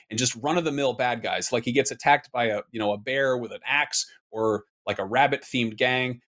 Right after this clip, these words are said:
Uh, Goku taking on the Red Ribbon Army is basically a video game already. He fights his way up a giant tower, floor by floor, beating up a bunch of regular dudes, and then every once in a while he encounters, like, a boss-type enemy every few levels. I think they actually make jokes about how it is video gamey,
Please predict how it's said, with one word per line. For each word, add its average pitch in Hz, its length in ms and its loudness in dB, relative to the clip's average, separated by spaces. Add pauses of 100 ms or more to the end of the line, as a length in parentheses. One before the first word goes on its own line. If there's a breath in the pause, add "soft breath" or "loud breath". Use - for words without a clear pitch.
(180)
Uh, 104 280 0
Goku 240 300 0
taking 233 240 -2
on 202 80 -4
the 147 80 -2
Red 170 200 0
Ribbon 147 180 0
Army 139 380 0
is 117 140 0
basically 151 440 2
a 123 60 2
video 123 200 2
game 113 220 0
already. 107 260 0
He 117 120 -2
fights 202 320 0
his 156 160 -4
way 147 320 -2 (200)
up 135 140 0
a 127 80 0
giant 135 400 -2
tower, 131 520 -2 (280)
floor 160 200 0
by 151 160 0
floor, 123 420 0
beating 143 280 0
up 127 100 0
a 120 40 -12
bunch 139 240 -2
of 123 80 -6
regular 139 340 0
dudes, 135 380 -2
and 113 120 -2
then 117 100 2
every 127 200 0
once 131 200 -2
in 127 60 -6
a 120 40 -2
while 127 200 2
he 120 140 0
encounters, 127 520 0 (220 soft breath)
like, 113 100 -8
a 92 200 -2
boss-type 139 580 0
enemy 160 360 0
every 123 200 -2
few 127 180 -8
levels. 127 320 2
I 113 80 -4
think 147 140 -4
they 147 60 2
actually 135 260 0
make 117 200 -2
jokes 120 280 0
about 110 200 0
how 123 220 2
it 117 100 -6
is 117 200 -2
video 117 240 0
gamey, 123 420 -2